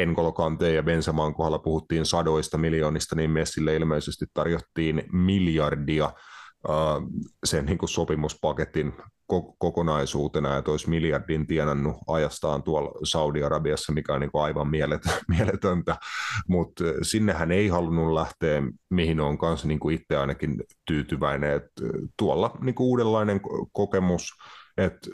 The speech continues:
Messi tota, ö, ilmeisesti tavoittelee löytävänsä niinku jonkinlaisen peliilon uudelleen seuratasolla ja sit saa nauttia niinku ajasta perheen kanssa, et saa niinku huomattavasti rauhallisemmin kuitenkin olla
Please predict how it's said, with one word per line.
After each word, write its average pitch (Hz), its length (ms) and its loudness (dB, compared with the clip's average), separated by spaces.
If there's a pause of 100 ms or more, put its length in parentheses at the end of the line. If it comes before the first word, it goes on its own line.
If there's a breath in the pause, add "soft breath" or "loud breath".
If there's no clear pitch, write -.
(300)
Messi 95 520 2 (380)
tota, 90 260 -2 (200)
ö, - 40 -14 (420)
ilmeisesti 80 600 0
tavoittelee 82 640 0
löytävänsä 82 560 0
niinku 78 320 0
jonkinlaisen 80 720 0 (200)
peliilon 92 680 2 (140)
uudelleen 82 540 2
seuratasolla 78 960 0
ja 78 100 -4
sit 80 200 -2
saa 80 180 2
nauttia 76 420 0
niinku 76 260 0
ajasta 71 400 0
perheen 71 420 0
kanssa, 73 360 -2
et 71 80 -4
saa 53 240 -2
niinku 85 220 -2
huomattavasti 73 640 -2
rauhallisemmin 69 800 -2 (880 loud breath)
kuitenkin 82 520 0
olla 78 280 0